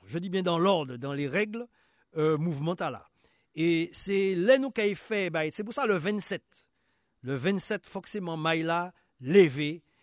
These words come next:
et puis yo marché, yo vini, yo vini la maison du syndicat à huit heures trente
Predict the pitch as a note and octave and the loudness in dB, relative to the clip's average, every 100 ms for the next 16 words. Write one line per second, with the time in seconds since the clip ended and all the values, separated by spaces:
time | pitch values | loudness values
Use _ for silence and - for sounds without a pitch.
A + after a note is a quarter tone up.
0 | _ - - E3+ E3+ D#3+ F3 - - F#3 | _ -14 -8 -2 0 2 2 2 0 0
1 | E3 D3+ D3 A#3 F3+ F3+ G3 - _ _ | 0 0 4 4 4 0 -4 -10 _ _
2 | _ B2 D#3 C#3+ F#3 F#3 F#3 D3 C#3+ D3 | _ -6 -6 -4 -2 -2 -2 -2 -2 -2
3 | C#3+ F3+ E3 D3 C3+ D3 C#3+ D#3 _ _ | -2 -4 -6 -8 -8 -4 -4 -6 _ _
4 | - C3+ C3 B2 A#2 A3+ A3+ E3+ - F3+ | -14 -8 -6 -6 0 2 2 -2 -4 -12
5 | - | -14